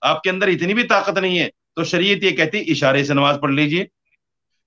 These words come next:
यानी म-, पता ये चला कि नमाज किसी भी हाल में माफ नहीं है, जब तक इशारा करने की भी ताकत आपके अंदर है। तो ये शरीयत है, मैं शरीयत बता रहा हूं आपको।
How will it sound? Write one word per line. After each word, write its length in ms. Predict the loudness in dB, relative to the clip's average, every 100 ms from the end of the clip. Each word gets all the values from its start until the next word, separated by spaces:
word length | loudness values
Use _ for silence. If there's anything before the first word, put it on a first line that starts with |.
| -8
यानी 360 | 0 0 2 2
म-, 180 | 0
पता 380 | 0 -2 0 2
ये 160 | 2 0
चला 320 | 0 2 2
कि 160 | 0 0
नमाज 520 | 0 2 2 2 0
किसी 340 | -8 -6 -4
भी 140 | -2 0
हाल 280 | 2 0
में 120 | 0 0
माफ 340 | 2 0 -2
नहीं 260 | -4 0 2
है, 200 | 0 -2 _ _
जब 140 | -4 -2
तक 240 | -2 -2 -4
इशारा 360 | 0 2 2
करने 360 | 2 0 0 0
की 120 | 0
भी 100 | -2
ताकत 420 | -2 -2 0 0
आपके 260 | 0 0 -2
अंदर 280 | 0 -2 -4
है। 80 | -12 _ _ _ _ _ _ _ _ 0
तो 300 | 4 4 0
ये 180 | 0 0
शरीयत 440 | 2 4 4 2
है, 220 | -2 -8 -8 _ 0
मैं 100 | 2
शरीयत 280 | 2 2
बता 240 | 2 2 4
रहा 100 | 4
हूं 80 | 4
आपको। 340 | 2 -4 -8